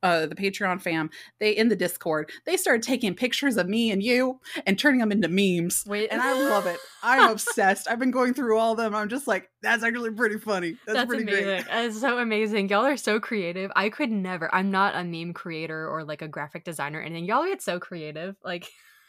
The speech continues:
Speaker 1: I think it's 'cause we take it too seriously.
Speaker 2: We do.
Speaker 1: We think, "Oh, this is, this has to be hilarious." And the more you overthink it, the less funny it is. I
Speaker 2: I
Speaker 1: think that's, I think that's some of it.
Speaker 2: True, true. You just kinda gotta, you gotta roll with it,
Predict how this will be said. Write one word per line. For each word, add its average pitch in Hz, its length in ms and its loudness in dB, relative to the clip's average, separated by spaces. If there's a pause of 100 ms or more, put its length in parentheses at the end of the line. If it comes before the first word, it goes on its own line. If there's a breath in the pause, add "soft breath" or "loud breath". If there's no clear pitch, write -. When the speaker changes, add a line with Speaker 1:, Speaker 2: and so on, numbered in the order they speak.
(120 soft breath)
Speaker 1:
I 381 60 2
think 403 180 -10
it's 453 100 -4
'cause 339 140 -2
we 285 60 -2
take 220 160 -4
it 214 80 -6
too 202 100 -4
seriously. 160 560 -8 (180)
Speaker 2:
We 240 120 -2
do. 196 100 0
Speaker 1:
We - 60 0
think, 277 280 -4 (340 loud breath)
"Oh, 262 180 4 (160)
this 277 160 2
is, 262 100 -2
this 277 240 2
has - 300 -6
to 226 80 -2
be 208 80 2
hilarious." 180 580 2
And 185 80 0
the 175 60 2
more 196 200 0
you 254 140 0
overthink 196 460 -4
it, 170 80 -6
the 151 80 -6
less 156 240 -2
funny 151 240 -4
it 147 100 -4
is. 131 220 -4
I 220 80 2
Speaker 2:
I 226 80 0
Speaker 1:
think 170 160 -6
that's, 147 400 -6
I 165 60 2
think 165 140 -2
that's 151 100 -6
some 143 120 -6
of 139 100 -8
it. 139 120 -10 (120)
Speaker 2:
True, 165 380 0
true. 160 220 -6
You 175 80 -4
just 175 160 -4
kinda 185 180 0
gotta, 160 340 0
you 175 80 -4
gotta 180 220 0
roll 151 220 0
with 143 160 -6
it, - 180 -10